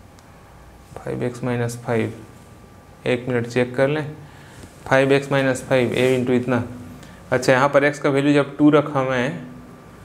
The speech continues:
तो टू रखा है तो ज़ीरो हो गया, two minus, ओ, यहाँ पर mistake कर दिया था मैं sign में, x equal to two जब यहाँ रखेंगे तो टू माइनस थ्री माइनस वन होगा, तो इसका value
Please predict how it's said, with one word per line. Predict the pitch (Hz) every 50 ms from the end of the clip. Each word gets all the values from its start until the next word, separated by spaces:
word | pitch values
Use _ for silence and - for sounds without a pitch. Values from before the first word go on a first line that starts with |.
| - - - - - - - -
तो | 131
टू | 127 - 143 143
रखा | 143 139 139 - 147
है | 139
तो | - 143
ज़ीरो | 135 135 143 147 147
हो | 135 135
गया, | 123 117
two | 127 127 131 135 139
minus, | 135 131 127 131 131 135 131 127 - -
ओ, | - 147 147 139 131 117 104 95 - - - - - - - - - - - - - - - - - - - - - - - - -
यहाँ | 147 151 156
पर | 165 165
mistake | 151 147 147 147 156 143 -
कर | 151 131 120
दिया | 117 120 117
था | 117 127
मैं | 123 120 117
sign | - 131 127 127 127
में, | 123 120 117 - - - - - - - - - - - - - - - - - - - - - - - - - - - - - - - - - - - - - - - - - -
x | 156 196 190 - -
equal | 202 190 202 190 190
to | 196 190 -
two | 190 196
जब | 190 196 190 185
यहाँ | 170 156 165 165
रखेंगे | 160 156 156 170 170 147 139 151 185 196
तो | 180 - 156 160 - -
टू | 202 208
माइनस | 190 170 165 160 160 160 156 156 - -
थ्री | 151 123 107 - - - - - - -
माइनस | 131 131 131 139 160 170 165 180
वन | 180 175
होगा, | 170 180 175 185 202 196 - - - - - - - - - - -
तो | 147
इसका | 143 143 139 - - 175
value | 165 156 147 147 160 185